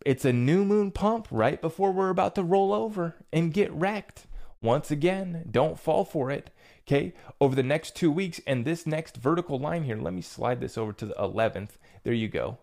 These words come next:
That is going to be the opportunity for that twenty to thirty percent downside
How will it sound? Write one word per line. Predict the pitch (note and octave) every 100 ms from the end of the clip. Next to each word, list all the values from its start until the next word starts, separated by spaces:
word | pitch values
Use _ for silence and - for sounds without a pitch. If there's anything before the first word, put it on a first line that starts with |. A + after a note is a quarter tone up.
| _ _ _ _
That | A2 E3 G3
is | - D#3+
going | - D#3 D#3
to | C#3
be | D3+ D3 A2+ B2 - -
the | A#2+ - C3+
opportunity | D#3 D3 - E3+ E3+ B2 A#2
for | G#2+ B2+
that | A#2+ A#2 -
twenty | - E3+ F3+ E3
to |
thirty | C3+ D#3+ D#3
percent | C3+ B2+ D3 B2+ G#2
downside | A#2+ C#3+ C#3+ - F2 F#2+